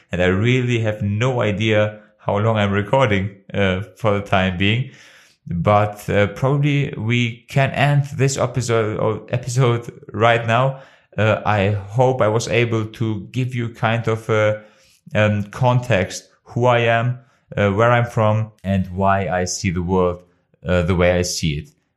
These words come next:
But as I said, we have some more episodes to come. We will do focusing, um, on nutrition, fitness, mindset, and discipline.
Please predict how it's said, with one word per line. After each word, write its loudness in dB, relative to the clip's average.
But 0
as 0
I 2
said, 0
we 0
have -2
some 0
more 0
episodes -4
to -12
come. 0
We 2
will 2
do -4
focusing, -2
um, 0
on 0
nutrition, -2
fitness, -2
mindset, 0
and 0
discipline. -2